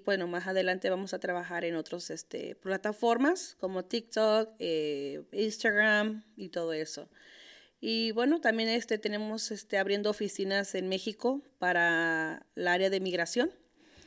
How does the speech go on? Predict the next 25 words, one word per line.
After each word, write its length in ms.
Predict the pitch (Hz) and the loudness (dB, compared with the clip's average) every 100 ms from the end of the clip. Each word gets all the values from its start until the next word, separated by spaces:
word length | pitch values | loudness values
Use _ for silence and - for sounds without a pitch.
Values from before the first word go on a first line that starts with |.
| - _ - | -20 _ -2
Todo 240 | 190 196 | 2 2
lo, 140 | 196 | 2
tenemos 320 | 208 208 214 233 | 0 0 0 0
una 140 | 214 | 0
oficina 400 | 220 208 202 202 | -2 -4 0 2
ubicada 340 | 196 - 196 | 2 2 2
en 80 | 190 | 4
Rosarito, 600 | 185 - 202 214 277 370 - _ _ - | 0 -2 -2 2 4 4 0 _ _ -8
en 140 | 180 | -2
La 80 | 170 | 0
Baja, 360 | 175 180 247 349 - - - - - | 0 0 0 -4 -6 -20 -20 -20 -8
y 120 | 196 | -4
más 220 | 196 185 | -2 0
adelante 460 | 202 196 185 185 190 | 2 2 0 -2 -4
tal 160 | 190 180 | -2 -2
vez 160 | 175 | -2
en 80 | 185 | -2
Ensenada 840 | 165 160 180 190 208 233 254 262 - - | -2 -4 -4 0 0 2 2 0 -4 -8
y 220 | 214 202 | -6 -4
probablemente 560 | 226 226 208 208 208 | 2 4 4 2 -2
en 40 | 214 | -2
la 60 | |
Ciudad 160 | 202 190 | 0 0
de 100 | 180 | 2
México. 400 | 175 - - | 0 -4 -14